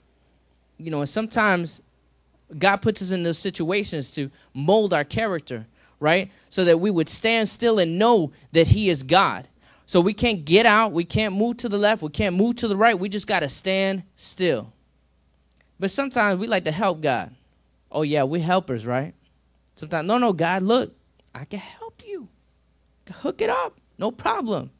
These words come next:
Rock in a hard place. Persecution. Persecution is, is a driving way by harassing with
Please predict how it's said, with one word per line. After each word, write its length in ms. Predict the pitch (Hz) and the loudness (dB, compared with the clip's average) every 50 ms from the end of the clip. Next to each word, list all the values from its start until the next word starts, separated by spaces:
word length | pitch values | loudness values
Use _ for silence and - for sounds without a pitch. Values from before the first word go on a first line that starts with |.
| _ _ _ _ _ _ _ _ _ _ _ _ _ _ _ _ _ _ _ _ _ _ _ _ _ _ _ _ _ _ _ _ _ _ _ _ _ _ _ | _ _ _ _ _ _ _ _ _ _ _ _ _ _ _ _ _ _ _ _ _ _ _ _ _ _ _ _ _ _ _ _ _ _ _ _ _ _ _
Rock 260 | 120 139 143 147 - | -2 0 0 0 -2
in 80 | 156 | -4
a 100 | 151 143 | -2 0
hard 260 | 139 139 135 135 127 - | 0 2 0 0 0 -4
place. 480 | - 120 113 123 - - - - - _ - _ _ _ _ _ _ _ _ _ _ _ _ _ _ _ _ _ _ _ - _ _ _ | -8 -8 -8 -8 -10 -14 -18 -20 -20 _ -20 _ _ _ _ _ _ _ _ _ _ _ _ _ _ _ _ _ _ _ -20 _ _ _
Persecution. 800 | - 214 220 214 220 208 - - 240 247 247 - - 165 143 | 8 8 8 6 0 -4 -2 0 0 0 2 0 -2 -4 -2
Persecution 640 | - 220 240 233 247 214 - 262 240 220 214 196 170 | -2 -2 -2 -2 -6 -4 -4 -4 -4 -2 0 2 2
is, 260 | 156 151 147 135 135 135 - - | 4 4 2 0 -2 -8 -14 -6
is 220 | - 170 165 151 156 | -4 -4 0 2 2
a 100 | 151 143 | 2 0
driving 560 | 131 117 147 180 214 233 240 226 233 214 196 | 0 2 4 4 4 4 2 0 -2 -2 -2
way 160 | 208 214 214 | 0 0 0
by 220 | 202 165 165 151 143 | 0 0 0 -2 0
harassing 720 | 151 151 151 165 185 208 214 190 - - 220 214 214 214 - - _ - - _ _ _ _ _ | 0 -2 0 0 0 0 -2 -4 -4 -4 -2 -2 -2 -4 -6 -12 _ -20 -20 _ _ _ _ _
with 220 | - 147 151 151 | -2 -2 -2 -2